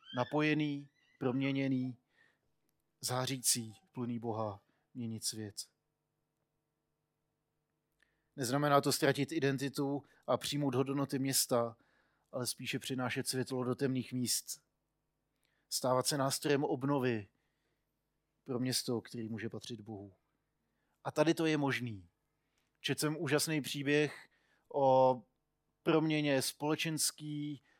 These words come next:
a duchovní, eh, v New Yorku, která nastala někdy v posledních dvaceti letech. Koncem osmdesátých, začátkem devadesátých let byl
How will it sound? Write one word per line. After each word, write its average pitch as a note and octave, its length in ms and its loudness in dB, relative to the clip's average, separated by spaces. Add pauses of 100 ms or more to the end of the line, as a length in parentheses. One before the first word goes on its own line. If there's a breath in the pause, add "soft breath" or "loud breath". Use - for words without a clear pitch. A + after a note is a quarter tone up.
(140)
a B2+ 240 6
duchovní, C3+ 880 0 (420)
eh, C3+ 40 0 (1200)
v B2+ 100 -12
New C3+ 100 -6
Yorku, C#3+ 500 0
která C3 540 6 (460)
nastala C#3+ 480 4
někdy B2+ 320 0
v - 80 -8
posledních C3+ 340 -4
dvaceti B2 400 -2
letech. A#2 520 0 (960)
Koncem D#3+ 300 2
osmdesátých, D3+ 680 4
začátkem D3 520 2
devadesátých C#3 680 4
let C#3+ 220 4
byl C#3+ 640 0